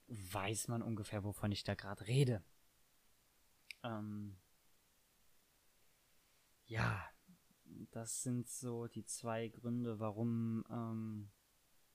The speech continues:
Anime, ähm, in unserer Kult-, Kultur noch nicht so ganz akzeptiert werden,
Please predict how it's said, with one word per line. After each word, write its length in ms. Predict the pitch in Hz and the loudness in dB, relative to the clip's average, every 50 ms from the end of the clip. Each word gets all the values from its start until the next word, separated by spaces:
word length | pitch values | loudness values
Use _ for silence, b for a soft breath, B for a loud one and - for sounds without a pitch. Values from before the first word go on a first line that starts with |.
| _ - _ _ _ _ _ - - _ _ _ - _ - - - | _ -20 _ _ _ _ _ -20 -20 _ _ _ -20 _ -20 -20 -10
Anime, 600 | - 110 107 110 110 107 107 107 104 104 104 98 - - - B B B B B B B B B B B B B B B B B B B B B - - _ - | -6 -4 -2 0 0 0 0 0 -2 -2 -4 -6 -8 -14 -20 B B B B B B B B B B B B B B B B B B B B B -20 -20 _ -6
ähm, 840 | - 120 120 117 113 113 110 110 107 104 104 104 104 104 101 110 - - - _ _ _ _ - - - _ - _ - - _ _ - - - _ _ - - _ _ - - | -2 -2 0 0 0 0 -2 -2 -4 -4 -4 -6 -6 -8 -10 -12 -18 -20 -20 _ _ _ _ -20 -20 -20 _ -20 _ -20 -20 _ _ -20 -20 -20 _ _ -20 -20 _ _ -8 -4
in 180 | 127 123 - | -4 -4 0
unserer 340 | - 151 160 143 139 147 147 | 4 4 4 4 4 2 2
Kult-, 420 | - 156 147 131 - - - 127 | 4 2 2 2 0 -6 -10 -8
Kultur 320 | - - 147 135 - 143 139 | -2 0 -2 0 2 2 4
noch 100 | 135 131 | 4 4
nicht 160 | 131 135 - | 4 2 2
so 120 | - 131 | 0 2
ganz 240 | 113 123 123 - - | 2 2 2 2 0
akzeptiert 920 | - - - - - 120 - - - - - 123 127 120 - - 110 104 101 | -6 -6 -6 -2 -2 -2 -2 0 -4 0 6 6 6 6 6 0 -8 0 4
werden, 600 | 113 113 113 110 107 107 104 107 107 101 98 | 6 8 8 8 6 4 2 2 2 0 -2